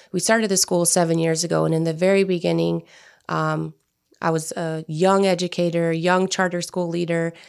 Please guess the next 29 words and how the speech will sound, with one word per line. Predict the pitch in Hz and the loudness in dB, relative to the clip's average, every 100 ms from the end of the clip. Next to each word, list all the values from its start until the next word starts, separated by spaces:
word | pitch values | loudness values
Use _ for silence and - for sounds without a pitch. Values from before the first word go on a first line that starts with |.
| - - | -20 -8
and | 165 165 | -2 0
I | 165 | 0
was | 165 160 | 0 -2
hesitant | 190 185 180 175 165 | 0 2 2 0 0
to | - | 0
say, | 160 165 160 156 | 0 2 2 2
like, | 156 156 | -2 -4
you | - | -4
know, | 160 | -2
"We're | 160 190 | 2 2
gonna | 214 190 | 4 2
prioritize | - 151 165 160 165 151 - | 2 2 2 2 -2 -4 -2
basic | 156 147 160 | -2 0 -2
needs | 165 165 160 | 0 -2 -2
before | 147 - 151 | -6 -2 -2
education," | 156 151 - 160 - - | -2 -4 -4 -4 -4 -6
'cause | - 202 | -2 2
everything | 220 226 202 185 | 4 2 2 2
you | 165 | 2
hear | 165 156 | 0 0
is, | 151 156 | -2 -2
like, | 156 160 _ _ _ | -2 -4 _ _ _
assessments | - 147 185 170 165 165 160 156 | -4 0 2 0 -2 -2 -2 -4
and | 147 151 | -8 -10
performance | - 180 185 175 165 160 | -6 -2 0 0 -2 -4
and | 160 | -4
all | 160 156 | -4 -6
this. | 165 - | -6 -6
But | - 156 | -4 -6